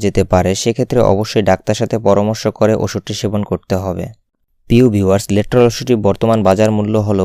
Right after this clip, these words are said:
পার পিস চল্লিশ টাকা করে। সময়ের সাথে সাথে এর দাম পরিবর্তন হতে পারে, সেক্ষেত্রে অবশ্যই বক্সে থাকা দামটি চেক করে নেবেন। প্রিয় ভিউয়ার্স, লেট্রল ওষুধটি খুবই একটি গুরুত্বপূর্ণ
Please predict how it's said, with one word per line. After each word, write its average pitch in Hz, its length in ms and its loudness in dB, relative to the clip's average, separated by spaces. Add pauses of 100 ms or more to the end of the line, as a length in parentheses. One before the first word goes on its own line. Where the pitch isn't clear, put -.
পার 101 180 2
পিস - 200 -2 (100)
চল্লিশ 95 360 0
টাকা 90 240 0
করে। 90 160 0 (120)
সময়ের 113 300 0
সাথে 120 240 -2
সাথে 127 180 -2 (180)
এর 104 80 2 (120)
দাম 95 120 4 (100)
পরিবর্তন 110 500 0
হতে 92 240 -4
পারে, 92 220 0
সেক্ষেত্রে 120 460 -4 (140)
অবশ্যই 107 400 -2
বক্সে 95 260 -2
থাকা 117 200 0 (100)
দামটি 104 260 0 (120)
চেক 107 120 -2 (120)
করে 110 160 2
নেবেন। 92 280 -4 (460)
প্রিয় 120 160 6 (100)
ভিউয়ার্স, 95 320 0 (120)
লেট্রল 127 340 0
ওষুধটি 120 300 -2
খুবই 104 320 2
একটি - 220 -2
গুরুত্বপূর্ণ 110 500 0